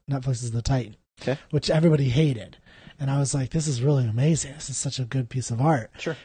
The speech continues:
Speaker 1: And it came out of the journal stuff. Um, I'm a big fan of underlining when I re-, read, um, books, and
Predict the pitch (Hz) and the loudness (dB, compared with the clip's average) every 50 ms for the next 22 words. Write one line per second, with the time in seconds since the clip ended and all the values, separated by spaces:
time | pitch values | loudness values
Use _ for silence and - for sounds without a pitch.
0 | - - 139 143 147 143 - 151 - - 214 226 214 190 165 156 139 131 147 131 | -6 -2 0 0 0 -2 -4 0 4 6 8 8 8 6 4 4 2 0 -2 0
1 | 123 151 160 147 135 120 110 - - 120 117 - - - - - - - - - | 2 4 4 4 2 0 -4 -8 -10 -12 -16 -14 -14 -16 -14 -14 -16 -18 -18 -20
2 | _ _ - 139 131 127 127 123 123 120 113 _ _ _ _ _ _ _ _ _ | _ _ -6 -2 0 0 0 0 -2 -4 -6 _ _ _ _ _ _ _ _ _
3 | _ _ _ _ _ - - _ 165 165 175 165 160 139 120 165 170 156 - - | _ _ _ _ _ -16 -6 _ 4 6 6 6 6 6 8 6 6 6 4 2
4 | - 165 156 156 151 151 151 151 - - 147 143 139 135 123 123 - _ 156 147 | 4 4 6 6 6 6 4 2 0 0 2 2 4 2 2 -2 -4 _ 2 2
5 | 156 156 151 147 143 147 147 151 147 143 139 135 131 127 127 120 123 131 135 _ | 4 4 4 4 6 4 6 6 6 4 4 4 4 4 4 4 4 2 2 _
6 | 147 135 139 143 160 180 196 208 220 _ _ _ _ _ _ _ _ _ _ _ | 2 4 6 6 6 4 4 2 -2 _ _ _ _ _ _ _ _ _ _ _
7 | _ _ _ _ _ - 143 135 131 131 127 123 127 131 139 _ _ _ _ 139 | _ _ _ _ _ -2 0 2 2 2 2 0 -2 -4 -8 _ _ _ _ 0
8 | 127 151 190 208 - - - - - - _ - 139 139 139 135 131 | 2 4 4 2 0 -6 -10 -10 -10 -12 _ -2 0 0 2 0 0